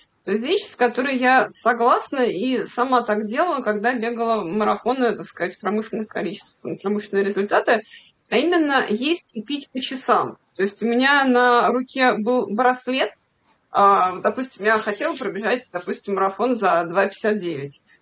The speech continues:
Да, у меня на этом браслете было написано, на каком километре я должна быть, в какое время, и также у меня было расписано, что,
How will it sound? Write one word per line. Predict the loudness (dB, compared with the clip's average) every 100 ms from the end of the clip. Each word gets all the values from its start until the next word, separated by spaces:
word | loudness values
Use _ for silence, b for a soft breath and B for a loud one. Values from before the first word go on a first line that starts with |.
| _
Да, | 0 2 2
у |
меня | 0 2 2
на | 2
этом | 0 -2
браслете | -2 0 -2 -4 -2
было | 0 0
написано, | 0 -4 -6 0 2
на | 2
каком | 0 0 0 0
километре | 0 2 4 4 2
я |
должна | 0 0 -2
быть, | -2 -2
в |
какое | 0 0 2 0
время, | -2 -2 0 0 0
и | -4 -2
также | 0 0 -4 -4
у |
меня | -2 0
было | 2 2 2
расписано, | -2 -10 -10 -6 -2 -2
что, | -2 -4 -2 -2